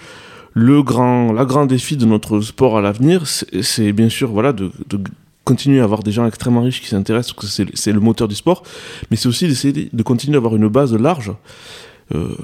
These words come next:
et même à la limite, même le fait d'avoir une base large, ça sert les intérêts commerciaux, si on veut, de,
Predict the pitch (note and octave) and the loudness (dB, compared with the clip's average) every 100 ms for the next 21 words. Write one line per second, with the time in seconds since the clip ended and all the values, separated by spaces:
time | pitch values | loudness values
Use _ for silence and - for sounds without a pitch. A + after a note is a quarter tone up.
0 | - A2+ A2 G2 C3 D3+ A#2+ A2+ B2 C#3+ | -6 0 4 4 4 4 4 4 4 4
1 | F3 A#2+ C#3 C#3 C3 C3 A2 G#2+ G#2 A#2 | 2 2 2 2 2 0 2 2 2 2
2 | A#2 C#3+ D3 A#2 A2+ - D3+ A#2+ G#2+ G#2 | 2 2 0 -2 -6 -2 0 0 0 0
3 | A2 G#2 A2+ A2+ - - C3+ - G#2 G#2 | -2 0 2 0 0 -2 -2 0 0 0
4 | B2 A2 F#2 F2+ | 0 0 -2 -4